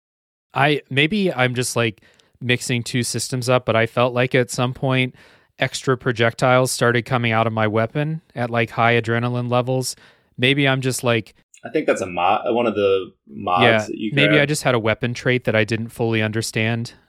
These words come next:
Speaker 1: Um, but definitely level five 'cause you get a free hit, and that's really helpful. But I don't know, I thought it was gonna be this thing where I'm like, "I'm fighting a boss, I got hit, I got knocked down to level zero adrenaline, I can't beat this now."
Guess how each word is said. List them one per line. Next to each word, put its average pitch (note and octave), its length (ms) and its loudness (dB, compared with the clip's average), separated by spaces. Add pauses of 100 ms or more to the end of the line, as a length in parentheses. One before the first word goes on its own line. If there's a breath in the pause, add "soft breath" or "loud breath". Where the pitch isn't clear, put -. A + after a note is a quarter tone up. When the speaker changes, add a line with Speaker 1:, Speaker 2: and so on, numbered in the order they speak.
(100)
Speaker 1:
Um, G#2+ 240 -2
but G#2+ 280 2 (540 soft breath)
definitely G3+ 420 2
level D3+ 300 0
five C#3 440 0
'cause B2 200 -6
you B2+ 80 0
get B2+ 160 2
a A#2+ 40 0
free A2 300 -6
hit, A#2+ 340 0 (140)
and A2+ 140 -6
that's G#2 280 -4 (100)
really A2 240 -2
helpful. A#2 500 -2 (260)
But A#2+ 360 2 (460)
I B2+ 100 -2
don't B2+ 100 0
know, A#2 140 4
I A#2+ 160 2
thought C3 200 2
it C#3+ 60 0
was B2+ 160 -2
gonna B2 160 -2
be A#2+ 160 0
this A2+ 180 -2
thing A#2 220 0
where G#2+ 100 0
I'm G#2+ 100 0
like, G#2+ 220 -2
"I'm A#2+ 120 -4
fighting D#3+ 340 2
a C#3 40 -2
boss, C#3 380 2
I B2 80 0
got B2 220 2
hit, C3+ 200 2
I B2 100 4
got B2 200 2
knocked B2 240 0
down B2 220 0
to C#3 120 -6
level A#2+ 280 0
zero A#2 400 0
adrenaline, A2 640 -2
I A#2 120 -6
can't A#2+ 300 -2
beat A#2+ 180 -4
this A2+ 240 -4
now." G#2 300 -4